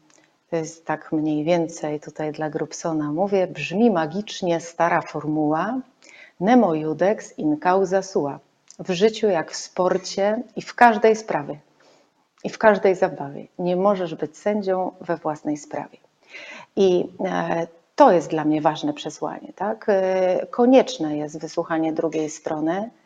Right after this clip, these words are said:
ale wysłuchanie to nie znaczy, że to ma przelecieć koło ucha i gdzieś mamy to zapomnieć, e, co druga strona mówi. To chodzi o aktywne słuchanie,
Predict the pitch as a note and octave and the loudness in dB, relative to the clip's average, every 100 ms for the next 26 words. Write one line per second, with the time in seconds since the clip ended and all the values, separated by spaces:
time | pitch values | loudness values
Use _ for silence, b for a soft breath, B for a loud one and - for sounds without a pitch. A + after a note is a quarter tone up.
0 | B B B F#3+ G3 G#3+ A3 A3+ G#3 G#3 | B B B 2 2 0 0 2 2 2
1 | G3+ G3 F#3 F3+ F3+ F3 F3 F3 D#3+ D#3 | 0 -2 -2 -4 -6 -8 -8 -6 -8 -8
2 | - D#3 D3+ D#3 - D#3+ D3+ E3+ D3 D#3 | -10 -10 -8 -10 -10 -8 -6 -6 -6 -8
3 | D3+ D3+ D#3 - D3+ D3+ E3 D3+ D3 E3 | -8 -8 -12 -10 -6 -6 -8 -12 -8 -6
4 | D3+ D3 D3+ - - D3 - D3+ D3+ D3+ | -4 -2 -4 -8 -10 -10 -10 -8 -6 -6
5 | D3 - D3+ D3 D#3 D3 - - D3+ E3 | -10 -8 -4 -2 -2 -2 -8 -10 -6 -6
6 | - D3 D#3+ D3+ - G#3+ F#3 E3 D#3+ E3+ | -4 -4 -2 -2 -4 -6 -4 -4 -6 -8
7 | - D#3+ | -6 -4